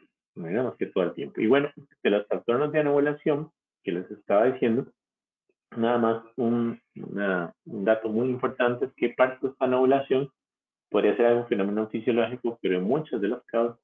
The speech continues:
de los, de las causas también de que el fenómeno se persista puede tener que ver con estas cosas. Y esto es un, también un anuncio para ver todas estas alteraciones que vamos a mencionar pueden tener que ver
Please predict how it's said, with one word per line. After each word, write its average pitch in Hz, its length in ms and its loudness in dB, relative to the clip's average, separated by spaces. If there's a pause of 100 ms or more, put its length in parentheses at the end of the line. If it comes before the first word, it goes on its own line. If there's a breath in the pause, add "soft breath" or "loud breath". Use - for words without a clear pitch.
de 101 160 0
los, 120 180 0 (380)
de 101 160 -4
las 110 220 -2
causas 117 520 -2
también 113 360 -2 (580)
de 82 240 -6
que 85 120 -4
el 82 160 -6 (140)
fenómeno 107 520 -2
se 113 380 0
persista 123 600 -4 (180)
puede 117 200 4
tener 117 300 0
que 104 100 -2
ver 104 180 -2
con 98 160 -2
estas - 240 -8 (100)
cosas. - 300 -10
Y 95 140 -4
esto - 220 -6
es - 100 -16
un, 98 180 -6
también 98 240 -4
un 107 100 0
anuncio 107 380 -2
para 90 200 2
ver 101 200 2 (640)
todas 156 320 2
estas 143 280 -2 (320)
alteraciones 104 680 0 (640)
que 92 80 0
vamos 104 180 0
a - 40 -2
mencionar 101 560 -2
pueden 127 460 4
tener 90 340 -6
que - 120 -2
ver 113 260 0